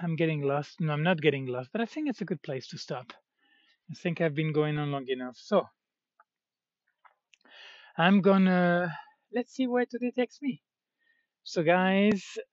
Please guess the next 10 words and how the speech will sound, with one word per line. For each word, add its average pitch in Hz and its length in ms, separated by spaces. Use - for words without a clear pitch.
surrounded 165 580
by 147 200
olive, 170 420
olive 160 260
trees. 160 540
<laughs> 143 100
Well, 190 100
I 170 100
guess, 165 240
uh, 196 360